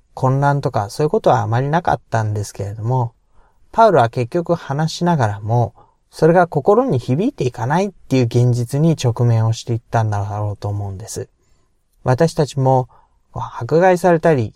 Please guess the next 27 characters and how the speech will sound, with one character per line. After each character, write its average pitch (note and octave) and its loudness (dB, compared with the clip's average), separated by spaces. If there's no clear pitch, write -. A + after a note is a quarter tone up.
反 C3+ -4
対 F3 2
さ E3+ 2
れ D#3 2
た E3 4
り D3+ -4
っ - -20
て - -6
い A#2 0
う A2+ -2
の G2+ -8
は、 - -20
そ - -8
れ C3+ 0
は F#3 2
そ F#3 2
れ F3+ 4
で E3 0
辛 D#3+ 2
い F3+ 6
ん D#3+ 4
で A2 2
す - -8
け - -14
れ G#2+ -16
ど G2 -10
も、 A#2 0